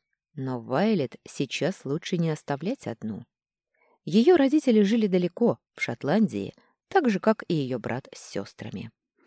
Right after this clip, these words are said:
Кэм обязан побыть сегодня благородным рыцарем. Главное,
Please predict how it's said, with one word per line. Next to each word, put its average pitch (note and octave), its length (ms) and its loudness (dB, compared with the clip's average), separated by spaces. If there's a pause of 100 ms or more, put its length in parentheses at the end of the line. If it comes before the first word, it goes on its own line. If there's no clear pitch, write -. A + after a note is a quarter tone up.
(380)
Кэм D3+ 360 2
обязан D#3 500 -2
побыть C3 360 -2
сегодня D#3+ 420 -2
благородным C#3+ 600 -2
рыцарем. C#3+ 580 -6 (440)
Главное, B3 720 2